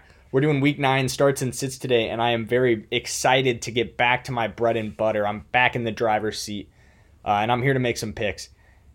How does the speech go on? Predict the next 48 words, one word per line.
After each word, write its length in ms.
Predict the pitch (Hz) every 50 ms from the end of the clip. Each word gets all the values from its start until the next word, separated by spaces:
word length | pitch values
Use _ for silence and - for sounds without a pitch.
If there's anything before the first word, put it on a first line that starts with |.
| - _ -
We 80 | 113 135
missed 260 | 170 190 202 190 -
Thursday 300 | - 175 156 147 131 143
Night 180 | 131 123 120 113
Football 400 | - 127 117 117 - 120 117 113
because 300 | 107 113 - - 113 101
of 40 | 104
the 80 | 104
deadline 440 | 92 104 101 107 110 110 113 113 113
episode 480 | 110 107 113 - - 123 113 110 104 101
messing 280 | 107 107 - - 107
up 140 | 101 101 -
our 160 | 107 104 101
whole 200 | 98 110 104 101
schedule, 460 | - - - 113 104 98 107 104 101
so 380 | 92 - - 98 95 98 92 - -
that 180 | 131 139 139 135
is 100 | 135 127
my 220 | 127 127 127 123
bad. 460 | 113 123 117 117 117 113 110 110 - -
Uh, 360 | - 110 107 101 101 95 92 -
I'm 160 | 107 117 110
sorry 240 | - - 120 117 110
about 240 | 107 113 110 101 -
that, 180 | 107 107 -
guys. 240 | - 104 104 101 85
I 100 | 73 98
hope 180 | 117 190 208 247
you 80 | 214
enjoyed 400 | 170 135 143 147 151 147 135 117
the 220 | 113 107 104 98 82
Texans-Eagles 960 | - - - 147 143 - - 113 104 - - - 123 135 127 120 95 80 78
game 400 | 76 80 69 71 80 95 117 131 - - _ -
last 320 | 95 87 85 80 - -
night. 180 | 92 90 120 139
The 260 | - 101 90 80 - -
Texans 460 | - - 156 180 - - 165 151 -
put 160 | - - 135
up 80 | 117 110
a 80 | 110
much 420 | 104 107 107 113 131 156 165 - -
better 220 | 131 113 104 98
fight 300 | - - 104 90 85 80
than 100 | 92 80
I 100 | 78 76
thought 300 | 67 - 82 73 71 -
they 100 | 73 71
would. 260 | 64 71 69 78 117